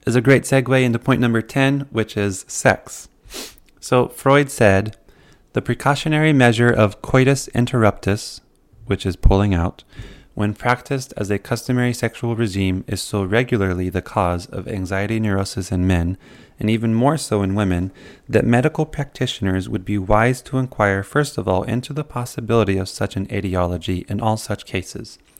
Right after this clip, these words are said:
Innumerable examples show that the anxiety neurosis vanishes when the sexual malpractice is given up." Now you might think to yourself, "What on earth, how can pulling out lead to anxiety?" Well, according to the Bible,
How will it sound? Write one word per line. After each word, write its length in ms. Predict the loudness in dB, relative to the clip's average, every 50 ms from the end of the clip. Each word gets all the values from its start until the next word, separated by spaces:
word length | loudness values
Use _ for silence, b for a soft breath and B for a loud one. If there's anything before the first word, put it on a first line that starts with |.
| b b b b b b b b b -8
Innumerable 920 | -4 -2 0 2 2 4 4 4 4 4 2 2 4 4 4 4 4 4
examples 580 | 2 -2 -2 0 0 0 2 0 -2 -4 -4 -4
show 240 | -2 0 0 0
that 200 | 2 0 -4 -4
the 120 | -6 -6 -6
anxiety 460 | -4 -4 -4 -2 -2 -2 -2 0 0
neurosis 560 | 0 0 2 2 0 0 -2 -6 -8 -8 -8
vanishes 720 | -4 -4 -2 -2 -2 -2 -4 -4 -6 -6 -6 -8 -10 -14 b b b b b b b b b -4
when 380 | -2 -2 0 0 -2 -2 -4 -6
the 80 | -6
sexual 480 | -6 -4 -6 -6 -6 -6 -6 -4 -2 -2
malpractice 800 | 0 0 -2 -4 -2 -2 -2 -2 -2 -4 -8 -8 -8 -8 -10 -10
is 140 | -12 -12 -8
given 300 | -6 -6 -4 -2 -2 -2
up." 220 | -2 -4 -6 -14 -20 _ _ _ _ _ _ _ _ _ _ _ _ _ _ _ _ _ _ _ _ _ _ _ -2
Now 80 | 0
you 100 | 2 2
might 180 | 2 2 2 2
think 200 | 2 0 0 0
to 80 | 0 0
yourself, 380 | 0 0 2 2 2 2 4
"What 140 | 2 2 2
on 140 | 2 0 2
earth, 200 | 2 2 0 2
how 120 | 0 -2
can 180 | 0 0 -2 -4
pulling 340 | -2 0 2 2 2 4 2
out 140 | 2 2 2
lead 180 | 0 -2 -2 0
to 100 | 0 0
anxiety?" 600 | 0 2 4 4 4 4 4 2 0 -2 -2 B B B B B B B B B
Well, 180 | -2 0 0 0
according 420 | -2 -4 -2 -2 -2 -2 -2 -4
to 100 | -6 -6
the 120 | -6 -6 -6
Bible, 720 | 0 2 2 4 4 2 2 2 2 2 2 0 -2 -6